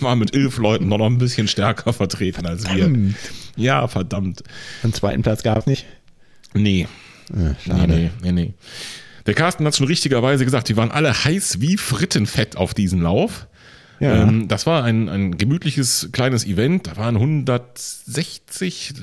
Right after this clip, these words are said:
Speaker 1: Starter, glaub ich, bei dem zehn Kilometer Lauf. Ähm, es waren aber tausend andere Sachen. Es gab einen fünf Kilometer Lauf, es gab Bambini, äh, Walking, keine Ahnung was. Und dieses ganze Areal um den Sportplatz da in Hangela, das war voll. Man hört das auch da im Hintergrund. Menschen, Musik.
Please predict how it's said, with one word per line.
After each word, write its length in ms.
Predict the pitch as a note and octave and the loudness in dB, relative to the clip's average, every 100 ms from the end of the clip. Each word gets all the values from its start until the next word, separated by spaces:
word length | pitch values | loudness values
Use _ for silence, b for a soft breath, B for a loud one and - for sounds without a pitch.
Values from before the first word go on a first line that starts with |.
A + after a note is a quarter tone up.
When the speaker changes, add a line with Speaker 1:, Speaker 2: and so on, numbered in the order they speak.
| G#2+ | -4
Speaker 1:
Starter, 480 | - D3 E3 E3 D3 | -2 0 0 0 0
glaub 220 | C#3 C#3+ | 2 2
ich, 100 | - | 2
bei 80 | A#2 | 0
dem 160 | G#2 | 0
zehn 240 | G2 C3 D#3 | 0 0 0
Kilometer 480 | G#2 F#2 F2+ F2+ E2+ | 2 2 2 0 2
Lauf. 300 | G#2 F3 - B B B B B B B B B B | 2 0 -6 B B B B B B B B B B
Ähm, 400 | C3 B2+ A#2+ B2 B2 B - | 0 2 4 2 0 B -2
es 160 | G2+ B2 | 0 2
waren 120 | E3 | 2
aber 160 | D3 | 2
tausend 260 | B2+ F3+ E3+ | 2 2 2
andere 240 | D#3 D3 F2+ | 2 2 2
Sachen. 180 | F2 F#2+ | 2 0
Es 80 | |
gab 140 | B2+ B2+ | 0 -2
einen 80 | B2 | 0
fünf 240 | F3+ - | 0 0
Kilometer 400 | D3 C#3 C#3 C3+ | 0 2 2 2
Lauf, 160 | C3+ B2+ | 0 0
es 60 | |
gab 180 | D3+ D3 | -2 0
Bambini, 680 | D#3+ D3 C3+ C#3 C3+ C3 C3 | 0 2 0 0 2 2 0
äh, 160 | B2+ B2+ B2+ B2 | -2 -4 -6 -8
Walking, 840 | C3 C3+ B2 B2 B2 C3 C3 - | -8 -2 0 0 -2 0 0 -2
keine 260 | - B2 A#2 | -8 -6 -4
Ahnung 220 | B2+ F#2 | -2 0
was. 180 | A#2 G#2+ | 0 0
Und 160 | A#2 | -2
dieses 160 | A2 G#2 | -2 -2
ganze 500 | C#3+ E3 C#3 B2 - | -2 0 0 0 0
Areal 480 | G#2 G#2 G2+ C3+ D#3+ | -2 2 2 2 0
um 180 | B2+ G#2+ | 0 0
den 140 | G#2 | 0
Sportplatz 600 | - - A#2+ - F#2+ - | -2 -2 -2 -2 -6 -4
da 80 | D#2+ | -6
in 140 | D#2+ | -4
Hangela, 320 | F2 E2+ G2+ G#2+ | -2 0 2 0
das 180 | F#2+ | -2
war 100 | E2+ | -4
voll. 300 | - - C3 | -4 0 0
Man 160 | C3 D2+ | 2 0
hört 160 | C3 G2+ | 0 -2
das 100 | E2+ | -2
auch 200 | F2+ - | -4 -4
da 80 | |
im 80 | D#2 | -2
Hintergrund. 420 | A#2 G2+ D#2+ E2+ | -2 -2 -4 -2
Menschen, 560 | G#2 A2+ G#2 - G#2+ G#2 | 0 0 0 0 0 2
Musik. 580 | A2 G2 A2+ A2 A2 | 2 2 2 2 0